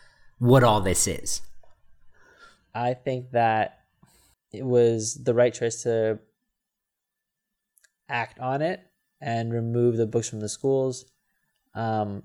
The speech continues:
Speaker 2: but any discussion past that in terms of banning it from the, uh, from country or circulation,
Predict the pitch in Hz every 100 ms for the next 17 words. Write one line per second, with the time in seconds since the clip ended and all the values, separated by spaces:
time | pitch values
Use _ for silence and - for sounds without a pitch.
0 | - 131 120 117 110 120 110 107 - 101
1 | - 98 95 - _ _ 120 - 107 104
2 | 98 113 107 104 - - 107 101 98 98
3 | 98 98 101 - 113 113 - _ _ 131
4 | 120 135 123 120 - 107 107 104 101 104
5 | 101